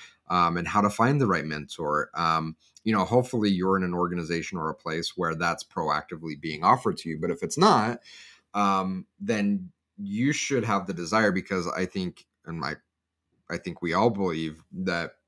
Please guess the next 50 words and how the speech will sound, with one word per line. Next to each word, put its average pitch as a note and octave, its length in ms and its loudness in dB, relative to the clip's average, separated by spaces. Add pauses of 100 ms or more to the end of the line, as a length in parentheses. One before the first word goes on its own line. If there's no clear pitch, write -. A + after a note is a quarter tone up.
(280)
it's A2 200 -4
important G2+ 540 0
to F#2+ 160 -2
raise F2+ 460 2 (440)
the G2 100 0
general F#2+ 440 0
public's E2+ 540 -4
knowledge E2+ 460 -2
of, D#2+ 240 -4
of D2+ 220 -10
data E2+ 300 0
and D#2 120 -6
how E2 220 -6
it's - 180 -10
used, G2 480 2 (500)
that F#2+ 240 0
you'll A#2+ 320 6
need G2+ 280 0
to F#2+ 100 -6
put G2 240 -4
in F2+ 100 -2
the E2 140 -6
effort F2 260 -6
to E2+ 60 -8
go D#2+ 200 -6
out D2+ 200 -4
and D#2 120 -14
find E2+ 440 -8
someone. - 420 -12 (400)
Because G#2+ 240 0
I A2 80 2
think C#3 360 -2
if A2 220 -4
you F#2+ 500 0 (260)
try G#2 200 -2
to G#2 60 -2
find G2+ 240 0
an F#2+ 80 -2
online F2+ 320 -2
course, D2+ 440 -6
you F2 100 -6
go G2+ 140 0
to G2 80 0
Coursera E2 680 -2
or D#2+ 240 -4
OpenCourseWare F#2 840 -4
through, F2+ 180 -2
like, F2 160 -2
Harvard D#2 720 -4
or E2 400 -4